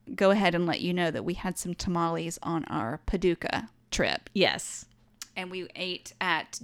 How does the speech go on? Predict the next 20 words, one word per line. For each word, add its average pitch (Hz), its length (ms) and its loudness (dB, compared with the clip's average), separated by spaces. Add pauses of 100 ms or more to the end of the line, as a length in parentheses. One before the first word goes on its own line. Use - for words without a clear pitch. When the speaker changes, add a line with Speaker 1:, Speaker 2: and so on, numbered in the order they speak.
Speaker 1:
Doe's 185 540 4
Eat - 220 4
Place, - 680 2 (460)
which - 260 6
the 196 160 6
original 208 520 4
is 202 280 4
in 185 300 2
Greenville, 165 440 0
Mississippi. 175 640 -2
Speaker 2:
That's 165 220 2
right. 110 300 2
And 190 140 6
Speaker 1:
The 190 40 6
Speaker 2:
they're 190 280 10
well 165 320 6
known 156 340 0
for 151 160 -4
tamales. 131 480 -2
Speaker 1:
Yes. - 800 4